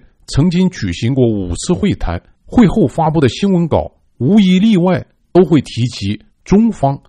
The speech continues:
主张朝鲜半岛无核化。但是这一次习金会后，中朝双方的官方媒体都没有提及无核化的议题，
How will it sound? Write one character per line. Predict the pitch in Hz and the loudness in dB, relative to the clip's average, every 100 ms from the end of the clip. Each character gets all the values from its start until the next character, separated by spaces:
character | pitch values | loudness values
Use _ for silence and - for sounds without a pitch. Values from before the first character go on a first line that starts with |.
| _ - | _ -10
主 | 104 87 | -8 -6
张 | 110 113 - _ - | -4 -6 -8 _ -4
朝 | 113 175 | -2 -2
鲜 | 107 85 | -2 -2
半 | 135 110 | 0 0
岛 | 80 - _ _ | -4 -10 _ _
无 | 107 127 | -2 -2
核 | 101 | -2
化。 | 95 131 - _ _ | -4 -6 -8 _ _
但 | 180 156 | 0 2
是 | 160 - - | 0 -4 -2
这 | - 320 | 2 4
一 | 185 82 | 4 0
次 | - - 107 _ _ | -8 -10 -10 _ _
习 | - 165 | -8 -4
金 | 165 175 | -2 -2
会 | 180 175 | -2 -4
后， | - 110 - _ _ | -2 -6 -8 _ _
中 | - 247 247 | -2 0 0
朝 | - 101 - _ _ | -2 -2 -2 _ _
双 | - - 220 247 | -6 -2 0 0
方 | 208 175 | 0 0
的 | 135 104 - _ | 0 -2 -8 _
官 | 165 175 | 0 2
方 | 147 135 | 0 0
媒 | 98 113 | 0 -2
体 | - 78 - | -8 -6 2
都 | 208 285 | 2 4
没 | 240 | 2
有 | 160 90 | 2 0
提 | - 113 | -6 -8
及 | 101 98 - _ - | -6 -8 -8 _ 0
无 | 123 | 0
核 | 101 | 0
化 | 92 107 | -2 -2
的 | 87 | -2
议 | 90 90 | -4 -6
题， | - 82 | -8 -14